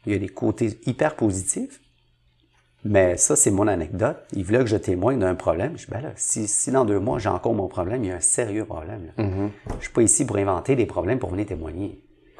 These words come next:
Speaker 1: Ça, c'est des, des jeunes qui naissent riches, là, ben, qui
Speaker 2: Ouais.
Speaker 1: sont capables d'attendre deux mois pour dire que j'ai, on va perdre soixante-quinze millions.
Speaker 2: Mhm.
Speaker 1: Simonac, moi, il y a le feu, là.
Speaker 2: Ouais,
Speaker 1: Ici, là,
Speaker 2: ouais.
Speaker 1: t'sais. Donc, il y a deux clics vraiment, puis je me suis entouré de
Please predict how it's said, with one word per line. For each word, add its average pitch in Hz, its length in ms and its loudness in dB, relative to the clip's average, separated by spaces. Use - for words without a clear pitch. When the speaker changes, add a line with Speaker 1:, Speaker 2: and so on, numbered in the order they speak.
Speaker 1:
Ça, - 140 -8
c'est - 220 -6
des, - 160 -6
des 98 180 -4
jeunes 127 380 4
qui - 120 -4
naissent 87 300 -4
riches, 104 320 -2
là, - 180 -6
ben, 87 100 -10
qui 110 160 6
Speaker 2:
Ouais. 101 100 4
Speaker 1:
sont 110 60 0
capables 127 380 0
d'attendre 104 360 0
deux 98 140 0
mois 113 200 0
pour 90 160 -8
dire 104 280 -2
que 92 100 -8
j'ai, 95 100 -10
on 85 120 -10
va 92 120 -4
perdre - 220 0
soixante-quinze 101 500 -2
millions. 87 320 -6
Speaker 2:
Mhm. 98 400 0
Speaker 1:
Simonac, 98 580 2
moi, 95 120 0
il 92 40 2
y - 20 4
a 90 40 4
le 85 60 -2
feu, 131 400 4
là. 85 100 -6
Speaker 2:
Ouais, 98 60 -2
Speaker 1:
Ici, 90 80 0
là, 90 540 8
Speaker 2:
ouais. 92 60 4
Speaker 1:
t'sais. - 80 -4
Donc, 196 260 10
il 127 60 10
y 135 40 12
a 120 60 12
deux 151 340 12
clics 151 360 12
vraiment, 117 480 10
puis 104 360 2
je 98 120 -2
me 113 80 6
suis 175 160 6
entouré 117 560 6
de 90 140 0